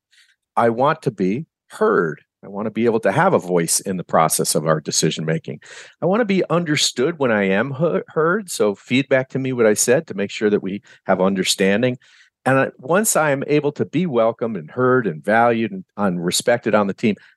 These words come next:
I also wanna be supported. So we all like to be welcomed, valued, respected, heard, understood, and supported. And I carry those words with me.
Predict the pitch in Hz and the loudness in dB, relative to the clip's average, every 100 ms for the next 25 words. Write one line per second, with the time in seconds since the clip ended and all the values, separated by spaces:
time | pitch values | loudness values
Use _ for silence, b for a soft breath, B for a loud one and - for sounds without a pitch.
0 | _ - 165 214 220 220 160 156 - - | _ -2 0 2 2 2 0 -2 -4 -4
1 | 104 117 82 - - b b b - 151 | -2 -2 -2 -6 -14 b b b 0 2
2 | 170 208 262 240 - 131 120 107 - 107 | 2 2 2 0 0 0 0 -2 -2 0
3 | 147 - 165 165 170 - 110 107 110 110 | 0 0 -4 -4 -12 -6 0 2 2 0
4 | 117 110 - 98 - - 107 - 110 101 | -4 -6 -10 -8 -6 0 0 2 0 0
5 | - - 113 117 120 - 98 113 117 - | -2 0 2 2 0 -2 -4 -2 -2 -2
6 | - 95 95 92 - 110 117 - - - | 0 2 2 2 0 0 0 -4 -6 0
7 | 101 87 80 110 180 - 165 127 104 95 | 2 2 0 0 -2 -2 2 2 2 0
8 | 90 92 95 90 85 85 98 143 156 | 0 0 0 0 -4 -4 -2 -2 -4